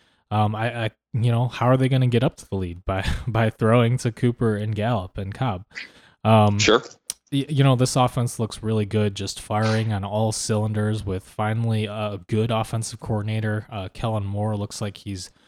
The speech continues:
Speaker 1: calling much more creative plays, using a lot more play action.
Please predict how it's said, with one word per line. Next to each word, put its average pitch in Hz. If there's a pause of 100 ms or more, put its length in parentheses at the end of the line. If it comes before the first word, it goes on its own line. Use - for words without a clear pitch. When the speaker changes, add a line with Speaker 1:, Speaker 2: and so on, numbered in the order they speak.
(140)
Speaker 1:
calling 110
much 107
more 110
creative 110
plays, 107
using 104
a 101
lot 107
more 104
play 98
action. 117